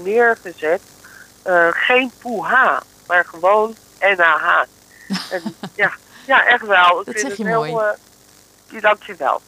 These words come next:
Speaker 1: dankjewel. Maar, ehm, ja, eh, hoe ben je aan de woorden gekomen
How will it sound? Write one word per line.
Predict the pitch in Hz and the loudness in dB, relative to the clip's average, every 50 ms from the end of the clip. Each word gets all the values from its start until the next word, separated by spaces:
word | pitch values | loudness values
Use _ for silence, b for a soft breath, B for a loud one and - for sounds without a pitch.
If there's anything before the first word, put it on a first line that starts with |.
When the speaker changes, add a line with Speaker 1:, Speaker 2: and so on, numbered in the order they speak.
| _ | _
Speaker 1:
dankjewel. | - - 123 - _ 98 95 92 - _ B B B B B B B B B B B B _ _ | -14 -14 -14 -14 _ -18 -18 -18 -18 _ B B B B B B B B B B B B _ _
Maar, | - 190 196 190 190 180 - - | -2 2 4 4 4 2 2 0
ehm, | 180 170 160 156 156 160 156 - _ _ _ _ _ _ _ _ | 2 2 2 2 0 -2 -6 -16 _ _ _ _ _ _ _ _
ja, | - 165 165 147 - - _ _ _ _ - - - - | -4 -2 0 0 -2 -4 _ _ _ _ -20 -20 -10 -8
eh, | - 131 - _ | -8 -8 -8 _
hoe | _ 185 233 294 294 247 165 - _ - 127 - | _ -6 -2 -2 -2 -2 -4 -8 _ -20 -6 -2
ben | 165 208 262 285 269 247 | -2 0 0 -2 -4 -6
je | 190 135 110 101 107 113 - _ B B B B B B B _ | -2 -2 -2 0 -2 -4 -4 _ B B B B B B B _
aan | - 170 170 165 | -2 0 0 0
de | 151 147 | 0 -2
woorden | 135 131 135 160 220 330 370 294 302 214 | -4 -2 -2 0 0 2 2 0 -2 -4
gekomen | 202 202 - - 180 135 113 107 104 95 101 113 131 170 | -8 -10 -6 -2 0 0 0 0 -2 -2 0 0 2 0